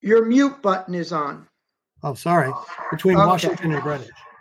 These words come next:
Speaker 1: Okay, let me start again. Do you see Trinity? Go to the right. You see Trinity? Move over. Go over by, yeah, Trinity. It's more straight. It's, like, perpendicular. You see it?
Speaker 2: Yeah.
Speaker 1: Okay, good.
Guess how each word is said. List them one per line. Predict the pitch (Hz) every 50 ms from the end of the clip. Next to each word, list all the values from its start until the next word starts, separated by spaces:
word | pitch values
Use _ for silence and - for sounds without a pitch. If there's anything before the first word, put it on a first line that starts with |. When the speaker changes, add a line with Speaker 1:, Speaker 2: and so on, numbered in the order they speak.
| _ _ _ _ _ _ _ -
Speaker 1:
Okay, | - 214 214 214 220 196 185
let | 196 208 233 247
me | 269 262
start | - - - 269 254 247 233 214
again. | 185 175 220 202 175 - - - - _ _ _ - - - - - _ _ _ -
Do | 220
you | 226 262 254
see | - - 370 349 -
Trinity? | - - - 320 302 277 247 208 160 - 135 - - _ _ _ -
Go | 226 220 247 269
to | 277 277
the | 294 277
right. | 254 254 233 208 190 190
You | - 185
see | - 285 294 240
Trinity? | - - 269 277 269 277 285 277 269
Move | 269 269 277 269 233 254
over. | 226 202 190 - - - - _ _ _ _ _ _ _ _ _ _ _ _ _ _ _ _ _ _ _ _ _ _ -
Go | 240 262 294 302 302 302
over | 302 302 302 277
by, | - - 269 254 262 - -
yeah, | 240 220 180 - -
Trinity. | - - 302 311 302 294 233 160 143 135 135 - _ -
It's | 208 208 208
more | 220 294 330 339 330
straight. | - - - - - 294 262 202 170
It's, | 185 180 -
like, | 247 226 - -
perpendicular. | - 294 302 302 311 254 202 240 214 220 - 180 156 139 139
You | 147 185 185
see | - - 294 311 339 359
it? | - - - _ _ _ _ _ _ _ _ _ _
Speaker 2:
Yeah. | 156 165 170 208 202
Speaker 1:
Okay, | 196 196 - 170 147
good. | - - 262 233 -